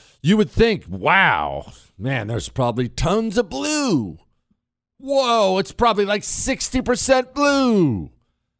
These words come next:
Are you looking? If you're not driving, you probably are looking. What do you see? It's all red. With the exception of what?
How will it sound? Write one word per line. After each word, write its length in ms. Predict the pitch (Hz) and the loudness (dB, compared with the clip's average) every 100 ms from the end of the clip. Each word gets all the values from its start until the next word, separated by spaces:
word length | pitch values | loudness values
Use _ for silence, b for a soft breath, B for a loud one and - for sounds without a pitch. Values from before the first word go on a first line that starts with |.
| _ _ _ _ _ _ _ _ _ _ | _ _ _ _ _ _ _ _ _ _
Are 80 | 101 | -4
you 80 | 107 | -2
looking? 380 | 123 170 165 175 _ - | -2 -2 -6 -8 _ -2
If 100 | 127 | 0
you're 80 | 147 | 2
not 180 | 160 | 2
driving, 360 | 123 147 143 120 | 2 0 0 -2
you 80 | 113 | -4
probably 320 | 131 117 104 | -2 -2 0
are 160 | 110 113 | 0 0
looking. 360 | 90 - 76 | -4 -8 -12
What 120 | 87 | -8
do 60 | 123 | -6
you 80 | 131 | -8
see? 320 | - 123 78 _ _ _ _ _ _ _ _ _ _ _ _ _ _ - | -8 -10 -12 _ _ _ _ _ _ _ _ _ _ _ _ _ _ -6
It's 160 | 131 | -2
all 120 | 135 | 0
red. 360 | 113 160 101 - - _ _ _ _ _ _ _ _ _ _ _ _ _ _ | 0 -2 -4 -12 -20 _ _ _ _ _ _ _ _ _ _ _ _ _ _
With 240 | 139 147 147 | 0 0 2
the 180 | 147 | 2
exception 680 | 135 - - 170 - - 143 | 0 -2 0 2 2 -2 0
of 180 | 135 117 | 0 0
what? 560 | 120 175 175 143 - | 0 2 2 0 -8